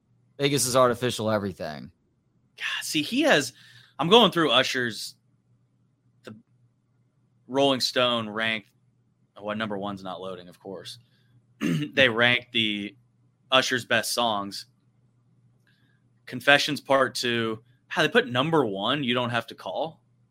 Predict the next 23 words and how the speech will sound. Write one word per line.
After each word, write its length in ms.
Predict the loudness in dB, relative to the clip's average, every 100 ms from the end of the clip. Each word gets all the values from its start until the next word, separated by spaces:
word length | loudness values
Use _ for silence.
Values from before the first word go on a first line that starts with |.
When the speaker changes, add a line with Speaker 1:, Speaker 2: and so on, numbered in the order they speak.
| _ _ _ _ _ _ _ _ _ _ _ _ _ _ -2
Speaker 2:
I 40 |
don't 80 | 2
know 60 |
if 40 | 4
that's, 180 | 2 0
like, 100 | -4
a 40 |
Super 340 | -4 -6 -6
Bowl 200 | -6 -8
one. 240 | -8 -8 -10 _ _ _ _ _ _ _ _
Speaker 1:
What 160 | -4 -2
is 200 | 0 0
that 280 | 2 2 0
one? 300 | -6 -10 -14 _ _ _ _ _ _ _ _ _ _ _ _ _ _ _ _ _ _ _ _ _ _ _ _ _ _
How 80 | -4
does 100 | -2
that 140 | 2 0
one 160 | -2
go? 300 | -6 -8 -10 -12 -6
Speaker 2:
Um, 840 | -2 0 0 -2 -4 -6 -10 -12 _ _ _ _ _ -6
uh, 380 | -2 0 -2 -6 _ _ _ _ _
you 160 | -2
don't, 300 | 2 2 2